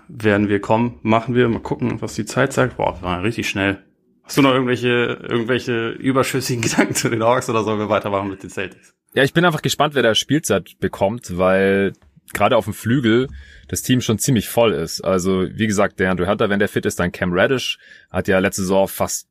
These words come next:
Speaker 2: gar nicht gespielt und dann in den letzten paar Playoff-Spielen hat er sich da vielleicht für mehr empfohlen, muss natürlich auch mal ein bisschen konstanter werden, damit er dem Team beim Gewinnen helfen kann. Gallinari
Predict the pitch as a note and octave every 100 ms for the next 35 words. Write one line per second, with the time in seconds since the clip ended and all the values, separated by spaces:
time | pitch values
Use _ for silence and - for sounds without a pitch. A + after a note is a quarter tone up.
0 | - G2 F#2 A#2 B2 - A#2 - A#2+ B2+
1 | B2 G2 F#2 F#2 F#2+ E2 F#2 G2 - -
2 | - G2 G2 G#2 G2+ - G#2+ A#2 - -
3 | A2+ A2 G#2 F#2+ G2 - G2 G2+ - F2+
4 | F#2 G#2+ A2 G#2 - G2+ - G#2 G#2+ G#2+
5 | C#3 - F2+ F#2+ F#2+ F#2 - - F2+ -
6 | G2 A2 G2+ G2+ G2 F#2+ G2 G2 - -
7 | - F2+ F2+ G#2 F#2+ F#2+ F2+ G2+ F#2 F#2
8 | F2+ F#2+ G2 F#2+ F#2+ F2 F2+ F2 F#2+ G#2+
9 | G#2 G2+